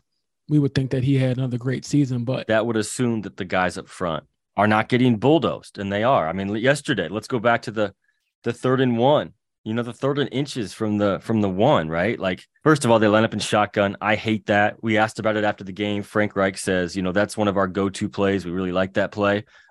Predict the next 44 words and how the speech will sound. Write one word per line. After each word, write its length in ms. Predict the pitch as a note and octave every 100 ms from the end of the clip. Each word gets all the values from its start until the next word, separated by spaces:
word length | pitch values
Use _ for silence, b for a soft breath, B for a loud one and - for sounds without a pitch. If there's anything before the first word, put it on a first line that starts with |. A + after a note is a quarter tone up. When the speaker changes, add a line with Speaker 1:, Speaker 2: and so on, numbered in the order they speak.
| _
Speaker 2:
Okay, 300 | F#3+ F#3 F3 - _ _ _
that's 240 | B2 E3
fine. 440 | - F3+ G3+ A3 -
If 200 | D3+ C#3+
you 80 | D3+
guys 200 | D3+ C3
block, 480 | - B2+ D#3+ G3+ _
they 120 | G2+
didn't 220 | A#2 G2+
block. 400 | G#2 A#2 C#3+ D#3
It 160 | - G#2+
had 200 | A#2+ G#2+
no 220 | A2 C#3+
hope. 300 | A#2 F#2+ - -
It 100 | A2+
had 240 | C#3+ B2
no 260 | A#2 B2+ D#3+
hope 280 | D#3 C#3+ B2+
at 80 |
all. 340 | A2+ A2 G#2+ - _ _ _
So 160 | - A2+
you 100 | G#2+
settle 280 | - A#2+
for 180 | A#2+ A#2
a 60 | A2
field 260 | - A2
goal. 380 | G2+ G#2 G2 F#2 _ _ _ _
That 260 | G2 A2+ A#2
was 140 | B2+
the 80 | A2+
story 340 | - A2+ G#2 G2+
of 80 | F2
the 80 |
game. 440 | F2 F2+ F2 B1+ - _ _ -
That 160 | A#2
was 120 | B2 B2
the 80 |
story 260 | A#2 A2 G#2+
of 20 |
the 60 | G2
game. 200 | F#2+ E2+
They 120 | F2+
could 380 | - - D3 C#3
not 380 | B2 G#2 G2